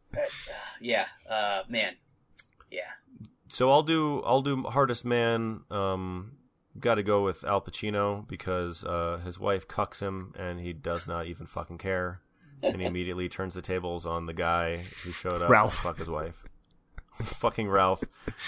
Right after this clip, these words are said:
Speaker 2: who, uh, even
Speaker 3: That's
Speaker 2: gets
Speaker 3: a
Speaker 2: his wife to admit that she debased herself <laughs> by having sex with him just to get his attention, and he doesn't even give it.
Speaker 3: Just to get closure.
Speaker 2: So that's his hardest shit.
Speaker 3: And then all he wants is his television.
Speaker 2: <laughs>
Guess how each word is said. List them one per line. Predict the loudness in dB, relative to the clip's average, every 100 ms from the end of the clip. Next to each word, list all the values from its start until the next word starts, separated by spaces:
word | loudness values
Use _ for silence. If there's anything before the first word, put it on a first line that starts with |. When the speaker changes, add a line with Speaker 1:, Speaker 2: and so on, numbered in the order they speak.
| -8 -4
Speaker 2:
who, | 2 4
uh, | 6 6 4 0
even | -2
Speaker 3:
That's | 0 0
Speaker 2:
gets | 0
Speaker 3:
a | 0
Speaker 2:
his |
wife | 4 4 4
to | -2
admit | 0 -2 -2
that | -8
she | -6 -6 -6 -6
debased | -2 0 -2 -4 -6
herself | -2 4 8 8 6
<laughs> | 0
by | 0 2 0 -2 -6 -2 2
having | 2 2 -2
sex | 2 2 2 0 0
with | -2
him | -2 -8 -12 -16 -16 -12 -8 -8 -8 -12 -10 2
just | 4 4
to | 4
get | 2
his | 2
attention, | 0 2 2 2 0 0
and | -2
he | 2
doesn't | 4 4
even | 2 0
give | 2 2
it. | 0
Speaker 3:
Just | -4 -2
to | 0
get | 0
closure. | 0 -2 -2 -4
Speaker 2:
So | -2 -2 -4 -8 -20 -20 _ _ _ _ _ _ -12
that's | -10
his | -6
hardest | 0 2 0 -4
shit. | -4 -6 -8 -20 -20 -20 -20 _ _ -4
Speaker 3:
And | 0
then | 4
all | 6
he | 6
wants | 6 4 4
is |
his | 0
television. | 6 6 8 4 0 -8
Speaker 2:
<laughs> | -12